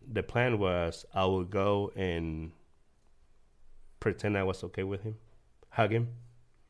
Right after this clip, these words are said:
and do the rest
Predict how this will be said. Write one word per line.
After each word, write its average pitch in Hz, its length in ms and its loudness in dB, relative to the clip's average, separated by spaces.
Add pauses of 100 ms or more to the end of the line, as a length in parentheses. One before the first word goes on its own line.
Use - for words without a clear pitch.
(1000)
and 90 680 -4 (340)
do 113 100 4
the 101 100 4
rest - 440 -4